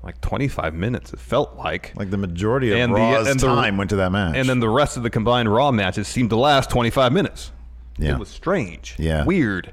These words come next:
Speaker 2: That was weird. <laughs> Um,
Speaker 1: And the finish was, I mean, like, the end main event, Roman Reigns versus Brock Le-, Lesnar, Universal title. Strowman kind of got involved, but not directly. And the finish,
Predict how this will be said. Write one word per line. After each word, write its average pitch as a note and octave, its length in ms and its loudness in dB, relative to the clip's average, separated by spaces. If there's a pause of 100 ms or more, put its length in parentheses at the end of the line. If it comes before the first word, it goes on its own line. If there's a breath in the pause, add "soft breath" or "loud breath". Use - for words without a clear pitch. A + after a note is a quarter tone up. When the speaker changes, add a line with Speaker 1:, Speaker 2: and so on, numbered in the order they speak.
(120)
Speaker 2:
That E2 140 -6
was F2+ 160 0
weird. - 420 -2
<laughs> - 540 -6
Um, G2 680 0
Speaker 1:
And C#3 140 -2
the B2+ 60 0
finish E3 360 -2
was, C3 280 2
I - 20 -10
mean, C3 140 -2
like, A#2+ 160 -2
the G#2 80 0
end B2+ 500 0
main B2+ 160 0
event, A2+ 240 -2 (180)
Roman B2 220 0
Reigns A2 240 2
versus G#2+ 160 0
Brock A2+ 260 2
Le-, G2+ 280 2
Lesnar, G2+ 460 0
Universal G#2 400 0
title. G#2+ 360 2 (500 loud breath)
Strowman A#2+ 340 -2
kind A#2 260 -2
of G#2+ 100 -2
got G#2+ 180 4
involved, G2+ 540 0
but F#2 220 0
not F#2+ 240 -2
directly. G2+ 640 0 (1300 soft breath)
And F#2+ 480 -4
the F#2+ 80 -2
finish, - 540 -4